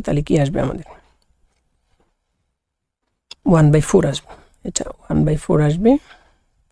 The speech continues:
plus one by one plus x whole square minus one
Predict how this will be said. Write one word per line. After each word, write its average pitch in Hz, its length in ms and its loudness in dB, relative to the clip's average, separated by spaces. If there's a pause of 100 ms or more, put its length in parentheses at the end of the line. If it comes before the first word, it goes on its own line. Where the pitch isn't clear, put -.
(140)
plus 160 240 -2 (520)
one 143 100 4 (100)
by 165 120 4 (1040)
one 143 200 2
plus 165 200 -2 (200)
x - 20 -6 (180)
whole 165 260 0
square 165 280 -2 (1400)
minus 180 320 2 (220)
one 147 100 4